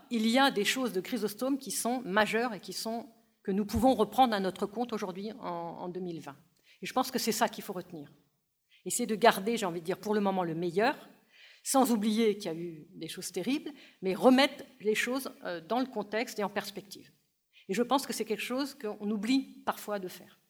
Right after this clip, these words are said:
Vous allez me dire, c'est peut-être notre travail, et bon, et si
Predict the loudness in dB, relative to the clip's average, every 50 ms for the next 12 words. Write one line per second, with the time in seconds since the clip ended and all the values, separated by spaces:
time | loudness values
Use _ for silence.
0 | _ _ _ _ _ _ _ _ _ _ _ _ _ _ _ _ -20 _ _ _
1 | _ _ _ -16 -6 -4 -4 -2 -2 -4 -2 -2 -2 -2 -4 -4 -8 -8 -6 -6
2 | -6 -8 -6 -4 -4 -4 -2 -4 -4 -4 -6 -8 -8 -8 -8 -6 -8 -8 -8 -10
3 | -14 -16 -14 -12 -12 -12